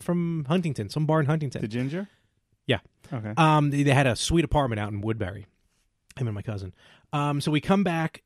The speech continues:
Speaker 1: and I am just three sheets to the wind. I sit down on the
Speaker 2: Shocking.
Speaker 1: couch.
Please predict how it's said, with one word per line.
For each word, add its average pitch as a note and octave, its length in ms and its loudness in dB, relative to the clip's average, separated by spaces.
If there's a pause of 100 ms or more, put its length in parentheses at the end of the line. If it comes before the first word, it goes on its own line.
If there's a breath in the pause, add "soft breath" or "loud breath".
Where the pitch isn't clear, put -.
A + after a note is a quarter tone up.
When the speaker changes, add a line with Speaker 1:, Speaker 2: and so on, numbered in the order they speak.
Speaker 1:
and C#3+ 260 2
I D3+ 160 2
am E3+ 300 4
just C3 480 -4
three F#3 360 2
sheets G3+ 360 -2
to E3+ 100 -2
the D#3 80 2
wind. A#2 400 0 (300 soft breath)
I - 80 -8
sit - 260 0
down G3 220 4
on F3 160 6
the E3 60 0
Speaker 2:
Shocking. G2 100 -2
Speaker 1:
couch. A#2 380 0